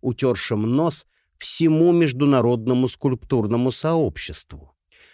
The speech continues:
В то время как остальные постигали традиционные материалы от бронзы до хлебного мякиша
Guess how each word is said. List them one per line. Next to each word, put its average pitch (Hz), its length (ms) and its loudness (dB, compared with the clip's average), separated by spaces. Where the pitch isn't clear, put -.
В - 120 -20
то 139 140 4
время 123 280 2
как 113 200 -4
остальные 131 640 2
постигали 107 580 -2
традиционные 110 880 -2
материалы 113 760 0
от 104 220 -6
бронзы 110 480 -2
до 104 140 -4
хлебного 104 540 -4
мякиша 110 720 -4